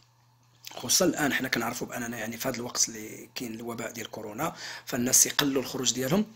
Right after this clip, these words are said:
فدابا راه اي حاجه يمكن لك تخلصها من الدار وبالانترنت كما تنقولوا.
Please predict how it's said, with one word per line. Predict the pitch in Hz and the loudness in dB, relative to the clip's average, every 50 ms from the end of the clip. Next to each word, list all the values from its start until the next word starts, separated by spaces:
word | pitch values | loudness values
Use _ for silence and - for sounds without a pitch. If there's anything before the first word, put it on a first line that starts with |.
| - - - - | -14 -14 -14 -10
فدابا | - - 139 139 139 135 147 143 139 | -6 -4 -2 0 0 0 2 0 0
راه | 135 135 - | 0 0 2
اي | 233 226 202 165 | 4 6 6 8
حاجه | 139 143 151 - | 8 6 6 6
يمكن | 185 170 - 160 | 4 4 4 4
لك | 151 | 4
تخلصها | - - 143 139 139 - 220 220 - - | 4 4 4 4 4 4 4 2 -2 -6
من | 160 127 123 131 160 185 185 | -10 -8 -4 -2 0 2 2
الدار | 165 - - 190 196 202 220 - - | 0 2 2 4 4 4 4 2 -2
وبالانترنت | 151 143 185 180 160 143 - 139 131 135 135 135 | -6 -2 0 0 0 0 0 -2 -2 -2 -4 -4
كما | - 139 131 123 | -2 -4 -2 0
تنقولوا. | - 120 117 110 113 131 175 220 | 0 -2 -2 -2 0 0 0 0